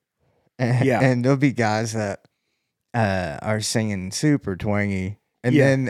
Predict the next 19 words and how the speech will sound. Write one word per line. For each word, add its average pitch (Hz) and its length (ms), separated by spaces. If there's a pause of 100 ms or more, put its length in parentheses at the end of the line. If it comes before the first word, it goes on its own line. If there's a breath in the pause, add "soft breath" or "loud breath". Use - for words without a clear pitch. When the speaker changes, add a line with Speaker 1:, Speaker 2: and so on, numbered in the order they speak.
Speaker 1:
uh, - 40
after 113 800
their 113 180
set 107 300
or 113 80
whatever, 120 480 (1400 soft breath)
so, 127 200
like, 104 240
imagine 110 540
they're 107 160
like, 98 180 (240 loud breath)
"Yeah, 196 300
me 226 320
and 196 140
my 196 280
dogs," 180 560
and, 175 300
Speaker 2:
<laughs> - 40
Speaker 1:
right? 120 360